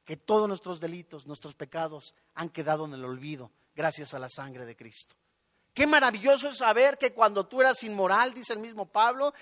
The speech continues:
era blasfemo, era homicida, después de que recibió a Jesús, ha tenido la vida eterna. Qué maravilloso es que aquella mujercita, aquella mujer que abortó, aquel hombre que asesinó, aquella persona que dice, "Dios mío, gracias por la vida eterna,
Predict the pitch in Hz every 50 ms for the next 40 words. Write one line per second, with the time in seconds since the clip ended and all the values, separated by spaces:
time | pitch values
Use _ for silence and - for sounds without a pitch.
0 | - - - 208 220 240 240 - 214 208 190 180 175 - - 214 226 240 247 247
1 | 277 294 311 - _ _ _ - 226 240 247 233 220 214 202 196 185 160 - 220
2 | 247 254 240 277 302 330 - _ _ 165 202 208 202 - - - 247 285 311 302
3 | 285 262 247 262 208 240 226 220 208 - 190 196 220 233 233 - 208 185 - -
4 | 269 320 359 359 - - _ _ _ - 202 - - 190 185 196 202 190 185 170
5 | 160 165 180 170 170 160 - 180 175 170 - 160 156 _ _ _ _ _ _ _
6 | - - 320 320 320 302 285 240 247 247 320 320 269 330 320 - - 254 226 -
7 | 285 294 302 294 285 254 208 - 208 190 175 - 269 302 - 269 226 - 277 269
8 | 254 226 202 175 233 254 - - 233 214 190 190 185 180 - - 214 226 254 294
9 | - - - - 208 - - 233 247 262 262 262 240 - 220 196 - 202 175 -
10 | 190 180 214 240 262 254 254 262 254 254 247 240 233 208 185 - 226 247 247 233
11 | - 233 240 208 226 220 214 208 196 202 254 330 359 359 339 254 - _ _ _
12 | _ _ _ _ _ _ - 247 302 311 - - - 330 320 294 - - _ _
13 | _ - 202 202 202 196 190 208 208 202 180 - - 190 180 175 170 165 151